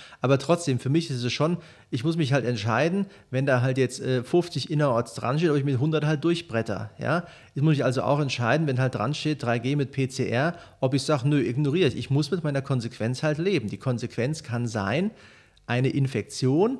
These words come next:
die kann ich versuchen zu vermeiden, indem vielleicht alle einen Antigen machen und eine, und eine F F P zwei tragen. Aber dieses Infektionsvermeidungsdebattchen hilft mir nicht darüber hinweg zu sagen, es kann sein, dass ich eine Strafe zahlen muss.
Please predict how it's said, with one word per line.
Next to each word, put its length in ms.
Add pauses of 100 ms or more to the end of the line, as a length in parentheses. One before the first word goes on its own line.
die 80
kann 180
ich 100
versuchen 440
zu 140
vermeiden, 500
indem 260
vielleicht 400
alle 220
einen 160
Antigen 480
machen 280
und 120
eine, 160
und 80
eine 100
F 140
F 80
P 100
zwei 300
tragen. 500 (340)
Aber 220
dieses 260
Infektionsvermeidungsdebattchen 2000 (320)
hilft 340
mir 120
nicht 240
darüber 260
hinweg 400
zu 100
sagen, 380
es 200
kann 300
sein, 300
dass 120
ich 100
eine 80
Strafe 360
zahlen 380
muss. 260